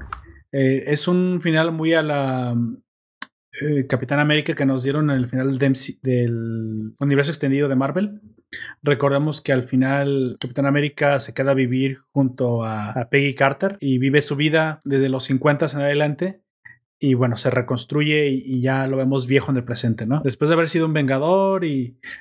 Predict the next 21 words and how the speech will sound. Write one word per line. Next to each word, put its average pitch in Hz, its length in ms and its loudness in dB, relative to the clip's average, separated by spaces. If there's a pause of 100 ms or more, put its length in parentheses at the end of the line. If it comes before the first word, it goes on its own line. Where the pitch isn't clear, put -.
(120)
fue 180 120 4
un 196 300 2
buen 190 160 4
retiro 165 540 0
para 123 240 0
él. 180 240 0
Eh, 120 260 -2
no, 127 340 0
no 143 240 0
tan, 131 420 2
no 127 100 -2
tan 139 180 -2
malo 151 260 2
como 127 180 -2
el 120 80 -4
que 120 100 -6
sufrió, 127 1080 -2
este, - 720 0
<laughs> - 40 -8
Tony 139 160 0
Stark, 202 420 2